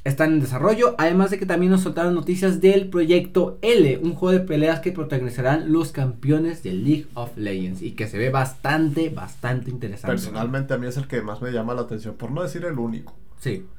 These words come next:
Speaker 2: Pero es que yo no soy fan de League of Legends, eso es lo interesante de ese juego, que llama la atención aunque no sepas nada de...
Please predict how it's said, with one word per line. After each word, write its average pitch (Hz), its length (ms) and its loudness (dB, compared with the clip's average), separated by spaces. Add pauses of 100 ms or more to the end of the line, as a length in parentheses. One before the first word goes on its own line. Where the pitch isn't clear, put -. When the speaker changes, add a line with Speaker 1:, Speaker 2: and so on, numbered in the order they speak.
(120)
Speaker 2:
Pero 120 200 2
es 117 80 -6
que 139 120 4
yo 127 120 0
no 127 80 -6
soy 131 180 0
fan 127 180 2
de 123 80 0
League 123 180 0
of 120 120 -4
Legends, 127 400 0
eso 117 220 -2
es 120 60 -8
lo 127 520 2
interesante 117 840 -2
de 123 80 -2
ese 120 140 -2
juego, 117 360 -2
que 104 460 -6
llama 113 280 -2
la 127 100 -2
atención 113 380 -2
aunque 123 220 -2
no 113 120 -6
sepas 123 340 -4
nada 117 340 -2
de... 107 440 -4